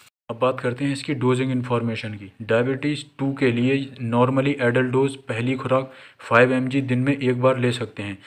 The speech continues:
खाने से तीस मिनट पहले इसे ले सकते हैं। इस मेडिसिन को डॉक्टर द्वारा बढ़ाया या घटाया जा सकता है। बात करते हैं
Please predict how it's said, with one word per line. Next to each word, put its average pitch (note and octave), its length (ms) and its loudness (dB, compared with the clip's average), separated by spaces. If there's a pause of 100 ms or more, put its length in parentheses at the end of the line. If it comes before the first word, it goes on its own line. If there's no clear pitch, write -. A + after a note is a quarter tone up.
(240)
खाने A#2+ 260 0
से C3+ 140 -4
तीस B2+ 280 -2
मिनट C3 240 -2
पहले A#2+ 280 0
इसे B2+ 180 0
ले B2 160 0
सकते A2+ 320 -6
हैं। G2+ 120 -10
इस A#2+ 180 -8
मेडिसिन C3 500 -2
को C#3+ 100 0
डॉक्टर A#2+ 400 0
द्वारा B2 300 2
बढ़ाया A#2 380 0
या B2+ 200 0
घटाया A#2 380 2
जा B2 160 2
सकता G#2 400 -6
है। F#2 80 -14 (640)
बात B2+ 100 -10
करते B2+ 260 -4
हैं D3 140 -2